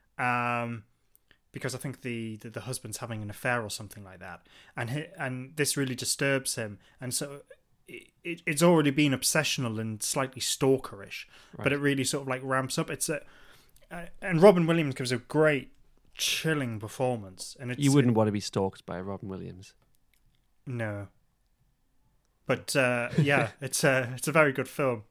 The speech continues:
Speaker 1: Anyway, it just reminded me of that.
Speaker 2: All right. Um, it's hard to find things I'd compare it with. I was almost gonna say Dexter, but he's not like Dexter at all, because Dexter really gets off on the killings, whereas Joe doesn't. Um,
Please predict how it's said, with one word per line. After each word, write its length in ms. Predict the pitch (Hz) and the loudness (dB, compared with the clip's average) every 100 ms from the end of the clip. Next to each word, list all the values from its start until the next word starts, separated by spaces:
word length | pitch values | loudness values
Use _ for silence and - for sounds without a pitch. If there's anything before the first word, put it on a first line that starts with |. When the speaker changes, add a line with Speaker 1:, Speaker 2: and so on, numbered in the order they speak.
| - | 0
Speaker 1:
Anyway, 200 | 160 139 | 4 4
it 40 | |
just 180 | 135 - | 2 -2
reminded 400 | 135 131 123 117 | -2 -2 -4 -8
me 80 | 113 | -10
of 100 | 113 | -8
that. 220 | 117 101 _ _ _ _ _ - - _ | -10 -12 _ _ _ _ _ -20 -20 _
Speaker 2:
All 160 | 165 175 | -4 -2
right. 180 | 180 - _ _ - | -2 -6 _ _ -4
Um, 380 | 147 147 147 - _ _ _ _ - | -2 0 -2 -6 _ _ _ _ -8
it's 220 | 139 - | -8 -8
hard 260 | - 156 151 | -4 -4 -4
to 60 | |
find 280 | 131 131 123 | -8 -4 -4
things 220 | 120 120 | -4 -4
I'd 140 | 113 - | -4 -8
compare 440 | 107 101 117 127 | -12 -10 -6 -4
it 100 | 123 | -4
with. 340 | 92 101 - - | -8 -12 -16 -12
I 40 | 123 | -8
was 120 | 131 | -2
almost 340 | 143 139 131 | 2 2 0
gonna 160 | 127 123 | 0 -2
say 160 | 120 | -4
Dexter, 440 | 110 127 127 - 113 | -4 -4 -4 -4 -4
but 120 | 120 | -4
he's 140 | 120 123 | -4 -2
not 240 | 123 - | -2 -2
like 300 | 120 113 - | -4 -4 -6
Dexter 400 | - 110 - 104 98 | -8 -8 -6 -6 -6
at 180 | - | -4
all, 180 | 117 104 | -2 -2
because 240 | 95 - 95 | -4 -10 -10
Dexter 480 | 101 - 98 95 - _ _ _ _ | -10 -8 -6 -6 -8 _ _ _ _
really 280 | 113 110 101 | 0 0 0
gets 320 | - 104 - | -2 -4 -2
off 200 | 113 110 | -4 -2
on 120 | 101 98 | -4 -4
the 80 | |
killings, 580 | 95 98 92 - - - _ _ _ _ - - | -6 -8 -8 -10 -14 -20 _ _ _ _ -20 0
whereas 400 | 110 101 95 95 | 4 6 4 0
Joe 320 | - 104 95 | 0 2 2
doesn't. 480 | 92 107 98 - - _ _ _ _ _ _ - | 2 0 0 -10 -14 _ _ _ _ _ _ -6
Um, 460 | 107 98 95 95 | -2 -2 -4 -8